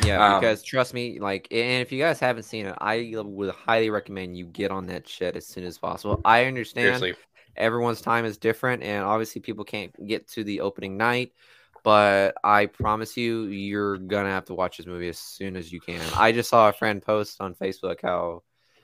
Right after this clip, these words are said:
Speaker 1: uh, people are dropping friends because they are getting spoiled. Bro, let me warn you. I thought,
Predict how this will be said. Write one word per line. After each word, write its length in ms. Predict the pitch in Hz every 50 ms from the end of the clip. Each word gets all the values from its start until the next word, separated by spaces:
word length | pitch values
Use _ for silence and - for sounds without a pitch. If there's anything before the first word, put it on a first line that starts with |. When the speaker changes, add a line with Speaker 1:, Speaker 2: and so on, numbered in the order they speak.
| _ - - -
Speaker 1:
uh, 280 | - 95 98 95 92 87
people 320 | - - 101 - 98 95 95
are 460 | 92 92 87 87 85 82 76 - _ _ - _ _ _ - - _ _ _ _ -
dropping 460 | 87 87 95 95 98 95 - 101 92
friends 280 | - - 98 98 92 87
because 480 | - 95 - - 92 92 90 85 85 90
they 440 | 95 92 90 90 90 87 85 82
are 180 | - - 90 87
getting 260 | 85 90 87 82 80
spoiled. 480 | - _ - 98 95 90 82 80 76 _ _ _ _ _ _ _ _ _ _ _ _ _ _ _ _ _ _
Bro, 500 | - 107 104 107 113 127 143 143 - - _ _ _ _ _ _ _ _ _ _ -
let 200 | 110 107 117 131
me 120 | 143 131
warn 260 | 110 107 110 110 107
you. 140 | 98 92 - - _ -
I 180 | 110 131 143 139
thought, 600 | - - - - 117 117 117 110 95 - -